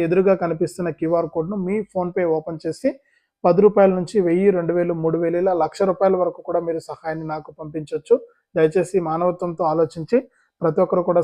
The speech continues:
సహాయం చేయండి. మీ సహాయం చాలా విలువైంది. మీ సహాయం కోసం నేను ఎదురు చూస్తూ ఉన్నాను. ఎన్నో రకాలుగా డబ్బులు అనేది వృధాగా ఖర్చు పెట్టేస్తూ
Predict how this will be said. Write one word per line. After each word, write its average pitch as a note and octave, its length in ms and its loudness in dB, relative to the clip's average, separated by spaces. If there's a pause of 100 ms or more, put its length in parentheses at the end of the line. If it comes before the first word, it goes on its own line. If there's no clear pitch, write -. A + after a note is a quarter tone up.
సహాయం D#3+ 340 -4
చేయండి. E3 300 2 (400)
మీ E3 60 -2 (100)
సహాయం F3+ 320 -2 (100)
చాలా E3 240 0
విలువైంది. E3 480 0 (400)
మీ F3 140 0
సహాయం E3+ 360 0
కోసం F3 260 0
నేను D#3 180 -4
ఎదురు E3 260 -2
చూస్తూ E3 280 -4 (100)
ఉన్నాను. D#3+ 240 -2 (400)
ఎన్నో F#3 140 4 (100)
రకాలుగా F#3 360 2 (100)
డబ్బులు D#3+ 260 2
అనేది F3 240 -2
వృధాగా E3 420 2
ఖర్చు D#3+ 260 -12
పెట్టేస్తూ D#3 400 -2